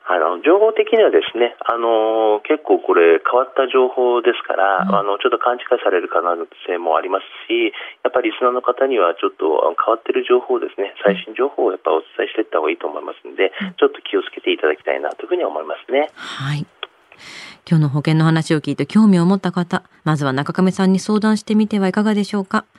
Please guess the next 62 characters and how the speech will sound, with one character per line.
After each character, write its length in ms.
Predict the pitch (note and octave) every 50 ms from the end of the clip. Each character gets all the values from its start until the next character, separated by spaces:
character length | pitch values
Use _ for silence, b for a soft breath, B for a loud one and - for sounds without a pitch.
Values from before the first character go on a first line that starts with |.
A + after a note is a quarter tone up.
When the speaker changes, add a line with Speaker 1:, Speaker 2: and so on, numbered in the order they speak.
| b b b b -
Speaker 2:
詳 160 | - G3 C4
し 80 | - -
く 120 | - E3
は 100 | C#3+ B2+
エ 40 | C3
フ 140 | - - F#3+
エ 80 | F3+
ム 80 | F3+ F3+
横 200 | F3 E3+ F3 D3+
浜 220 | C3 C#3 C3 B2+
ラ 160 | C3+ C3 C#3+
ジ 160 | D#3+ E3 G3 G#3+
オ 80 | G3+
シ 140 | G3 - G3+
ョ 20 |
ッ 40 | F#3+ - _ -
ピ 100 | C#3+ C3+
ン 120 | C3+ C3
グ、 160 | C3 - b b b b b b
保 140 | - F#3+ G3
険 340 | F#3+ - A#3+ A3+ A3+ A3+ A3+
ナ 100 | A#3 G#3+
ビ、 180 | F#3 G3 G3 b b b b b
保 100 | - D#3+
険 220 | C#3 - - D#3+ D#3
見 120 | D3+ C#3+
直 160 | C#3 D3 E3
し 140 | F#3+ F#3 A3+
相 220 | - - A3+ A3+ G#3
談 180 | G3 E3+ D#3+
に 60 | D3+
資 120 | D3 - E3
料 140 | D#3 F3+ G3
請 260 | G3 - - A#3 A3
求 180 | - - G3
を 60 | F#3 E3+
し 60 | -
て 100 | - F#3
く 100 | - F#3
だ 120 | F#3 F#3 F3+
さ 160 | - G3 F#3+
い。 80 | F#3+ b b b b b b b b b b
中 200 | G3+ G#3+ G#3+ A#3
亀 180 | - A#3+ B3 A3+
さ 100 | - A#3+
ん 60 | A#3
に 80 | A#3
無 120 | G#3 F3+ E3
料 140 | F3+ A3 A3+
で 80 | A#3+
相 160 | - - C4
談 160 | B3+ C4 B3+ B3
に 60 | B3
乗 80 | B3+
っ 40 | B3+
て 120 | - - B3
い 40 |
た 100 | A#3 B3+
だ 100 | A#3+ B3+
け 120 | B3 - B3+
ま 140 | B3 B3 B3+
す。 180 | - - -